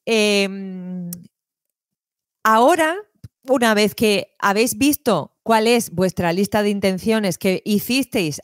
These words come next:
hace seis meses, esta lista de ahora os la estoy comentando para aquellas personas que queráis que os sirva este programa para la próxima luna nueva que haya.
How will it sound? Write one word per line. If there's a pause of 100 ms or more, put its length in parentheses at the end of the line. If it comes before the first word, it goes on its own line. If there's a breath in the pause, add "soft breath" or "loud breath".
hace
seis
meses, (1400 loud breath)
esta
lista
de
ahora
os
la
estoy
comentando (340)
para
aquellas
personas
que
queráis
que
os
sirva
este
programa (600)
para
la
próxima
luna
nueva
que
haya.